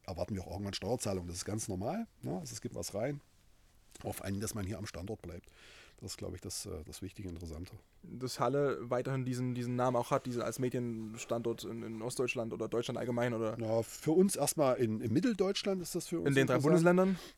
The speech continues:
Speaker 1: In den drei Bundesländern.
Speaker 2: Ja.
Speaker 1: Also klar, Leipzig zieht natürlich auch stark, ja, wenn wir schon dabei sind, darüber zu reden. Und, äh, aber Halle ist, kann, muss sich da nicht verstecken, glaub ich. Wir sind auch gut unterwegs. Vielleicht sollte man es auch gar nicht so vergleichen,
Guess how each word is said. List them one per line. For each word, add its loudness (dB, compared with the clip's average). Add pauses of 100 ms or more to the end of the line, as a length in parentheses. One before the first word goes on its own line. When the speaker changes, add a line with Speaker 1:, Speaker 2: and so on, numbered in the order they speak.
(120)
Speaker 1:
In 0
den 4
drei 4
Bundesländern. 4
Speaker 2:
Ja. 8
Speaker 1:
Also -2
klar, 0
Leipzig 0
zieht -4
natürlich -2
auch -4
stark, -4 (720)
ja, -4 (380)
wenn -4
wir -4
schon -4
dabei -4
sind, -8 (400)
darüber -2
zu -6
reden. -2
Und, -6
äh, -8 (300)
aber -6
Halle -6
ist, -6 (120)
kann, -6
muss -6
sich -8
da 0
nicht -4
verstecken, -6
glaub -2
ich. -8 (380)
Wir -8
sind -6
auch -8
gut -4
unterwegs. -2
Vielleicht 0
sollte 2
man 2
es -6
auch -8
gar -4
nicht -4
so -8
vergleichen, -6